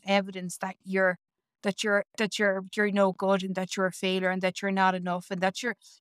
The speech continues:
you had notions to think you could do this in the first place. Like, it'll end up becoming that kind of a thing in your head. And I'm saying this from my own experience, like,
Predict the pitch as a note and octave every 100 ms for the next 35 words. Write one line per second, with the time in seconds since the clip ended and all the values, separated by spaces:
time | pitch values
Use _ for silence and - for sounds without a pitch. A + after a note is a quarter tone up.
0 | - B3+ C4+ B3+ B3 A3 G#3+ A3+ F#3 -
1 | - G3+ F#3 F#3+ - F#3+ F#3 F#3 - F3+
2 | E3+ F3+ F3 - E3+ E3 - - _ _
3 | - - G#3+ G#3+ G#3 A3 A3 A#3 A3+ A3
4 | - G#3 A3 G#3 G3+ F#3 F#3 - - G3+
5 | G3+ G3+ G#3+ G#3 G#3+ G#3+ G3+ A3 B3+ -
6 | - _ - B3 D#4 F4 - E4+ F#4 F4
7 | A3+ - - A#3 G#3+ G#3+ A3 C4+ C4 G#3+
8 | - B3 C4 D4 G#3 F3+ - G3+ G3